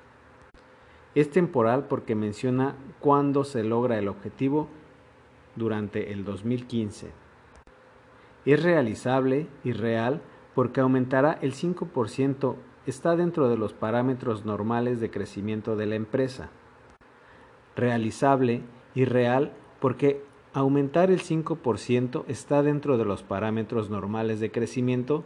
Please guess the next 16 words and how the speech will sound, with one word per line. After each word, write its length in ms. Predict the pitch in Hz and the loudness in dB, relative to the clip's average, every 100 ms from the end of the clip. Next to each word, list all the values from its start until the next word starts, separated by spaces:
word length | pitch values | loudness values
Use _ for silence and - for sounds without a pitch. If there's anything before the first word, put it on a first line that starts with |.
| - | -4
de 140 | 127 | 0
la 100 | 127 | 0
empresa. 500 | 131 131 175 165 104 82 - - - - - - - - - | 0 2 0 0 -6 -10 -20 -20 -20 -20 -20 -20 -20 -20 -8
Si 180 | - | -2
dijera 560 | 135 127 135 139 107 82 - - | 0 2 6 6 4 -4 -10 -6
aumentar 720 | 120 123 131 127 143 139 131 | -2 2 0 4 4 4 0
el 160 | 120 117 | -4 -4
cien 260 | - 175 | 0 0
por 200 | 175 143 | 2 0
ciento, 540 | 123 131 131 127 147 156 - - - | 0 0 0 0 -2 -4 -12 -20 -6
se 140 | - | -2
establecería 840 | 131 135 123 123 117 131 143 165 | 0 2 2 2 2 2 4 2
un 200 | - 151 | 2 2
rango 340 | 143 143 147 139 | 4 4 4 2
muy 240 | 127 117 | 2 2
alto 340 | 120 110 - | 2 0 -4